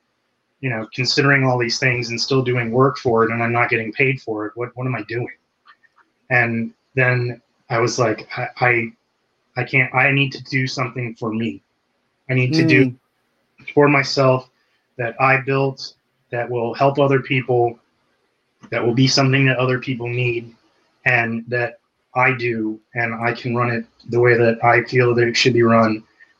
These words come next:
Speaker 1: and take care of it, and then take care of our clients the way that I feel that they should be, um, treated."
Speaker 2: Oh, wow. So it was your own business. However, um, you started it, and then it was running you.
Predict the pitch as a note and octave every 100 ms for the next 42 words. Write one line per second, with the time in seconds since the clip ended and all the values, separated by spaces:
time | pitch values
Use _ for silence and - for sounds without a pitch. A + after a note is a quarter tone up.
0 | - B2+ A#2 A#2 A#2 - C3+ A#2 C3+ C3+
1 | A#2+ B2 A#2+ B2 A#2 A2+ B2 A2 - B2
2 | A#2 A#2 - C#3 C#3 A#2+ A2+ A#2+ A2+ A2
3 | A2+ A#2 - A#2+ A2+ A2+ A2 G#2+ A2+ A2
4 | G2+ _ - A#2+ G2+ G2+ - - D3+ A2+
5 | - _ - - - _ - _ - F3+
6 | E3+ C#3+ C#3+ D3+ D3+ D3 C#3 - F#3 E3+
7 | D3+ F3 G3 F#3+ G3+ F#3 - D3 F#3 -
8 | G3+ G#3+ F3 G3 F#3+ E3 D#3 D3 D#3 D#3+
9 | E3 D#3 D3 C#3 C3 - - _ - D3+
10 | D3 E3 G#3+ - F#3+ A#3+ B3 G#3 F3+ E3
11 | E3 D#3+ D3+ C#3 C#3 D#3+ F#3 F3 D#3 D#3
12 | B2+ D3+ D3+ D3 C#3 B2 G2